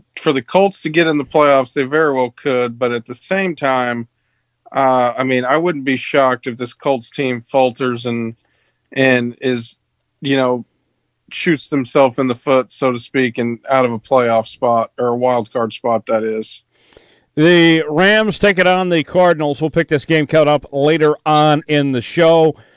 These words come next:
Speaker 2: Tom, I, I think it's fair to say both these teams need this win, and they need it badly, as, uh, they're both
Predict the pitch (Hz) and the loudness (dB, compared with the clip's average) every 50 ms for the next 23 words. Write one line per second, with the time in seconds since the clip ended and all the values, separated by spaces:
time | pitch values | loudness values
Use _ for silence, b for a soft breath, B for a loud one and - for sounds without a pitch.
0 | b b b b b _ - 170 170 185 208 220 233 254 190 - - 165 165 175 | b b b b b _ -2 0 2 2 4 2 2 0 -2 -6 -4 -2 -2 -2
1 | 170 - 170 143 226 247 208 175 - - - - - 220 226 233 220 226 202 175 | -2 -2 0 0 2 0 0 -2 -6 -8 -8 0 2 2 4 4 4 2 0 0
2 | 175 - - - - 214 208 202 180 160 147 123 - 185 196 - - 196 190 170 | -4 -8 -6 -2 2 4 4 4 4 2 2 2 4 4 4 4 2 0 -2 -2
3 | 143 - - 180 185 185 170 156 139 120 135 165 175 175 139 156 160 143 - - | -2 -2 0 2 2 2 2 0 -2 -2 0 0 0 2 2 2 2 2 0 0
4 | 151 160 156 156 151 147 139 135 135 135 135 143 151 151 143 131 117 _ 104 98 | 0 2 2 4 2 2 2 2 0 0 2 2 2 2 2 0 -2 _ -12 -4
5 | 98 131 131 135 135 123 120 117 110 101 92 92 b b b b b b b - | 0 2 2 2 2 0 -2 -4 -4 -6 -6 -10 b b b b b b b -6
6 | 139 131 135 131 131 127 117 127 131 120 123 123 110 139 131 117 | -2 0 2 2 2 2 4 4 4 4 2 2 2 2 0 0